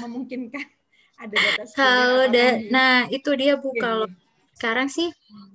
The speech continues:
Speaker 2: eh, masih ada yang nge-lab ya di, di, di kami, tapi gitu dengan persyaratan, syarat dan kondisi. Jadi, eh,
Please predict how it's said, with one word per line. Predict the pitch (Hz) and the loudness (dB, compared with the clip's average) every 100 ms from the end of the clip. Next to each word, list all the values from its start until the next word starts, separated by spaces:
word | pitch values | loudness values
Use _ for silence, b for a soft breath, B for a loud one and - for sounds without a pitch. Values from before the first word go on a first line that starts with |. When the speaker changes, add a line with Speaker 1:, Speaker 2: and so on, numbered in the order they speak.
| - _ | -20 _
Speaker 2:
eh, | 254 233 226 226 226 220 220 226 - _ _ - _ _ _ _ _ - _ | -4 -2 -2 -2 -2 -4 -6 -10 -16 _ _ -20 _ _ _ _ _ -12 _
masih | 240 240 247 240 226 226 233 | -2 -2 -2 0 0 0 0
ada | - 208 | -2 -2
yang | 214 214 220 220 220 214 214 214 208 _ _ | -2 -2 -4 -6 -8 -10 -10 -12 -14 _ _
nge-lab | 233 196 233 | -2 0 0
ya | 311 370 359 | 0 0 -2
di, | 254 247 240 233 233 226 | -2 0 0 0 -2 -4
di, | 226 220 220 214 _ | -6 -8 -10 -14 _
di | - 220 | -10 -10
kami, | 220 214 190 214 311 B B B B - | -4 -2 -2 -2 -2 B B B B -4
tapi | 233 294 302 285 | 0 2 2 2
gitu | 277 277 262 - | 0 -2 -2 -6
dengan | - 220 220 214 220 | -6 -4 -4 -6 -6
persyaratan, | 240 - 233 226 226 247 240 240 _ _ | -8 -4 -2 -2 0 -2 -2 -8 _ _
syarat | - 226 233 | -4 -2 0
dan | 214 208 | -2 -4
kondisi. | 214 208 214 226 202 - _ | -6 -4 -6 -8 -10 -12 _
Jadi, | 220 208 233 226 _ 220 208 | -8 -6 -6 -10 _ -20 -10
eh, | 220 208 208 208 202 214 | -6 -6 -6 -6 -8 -8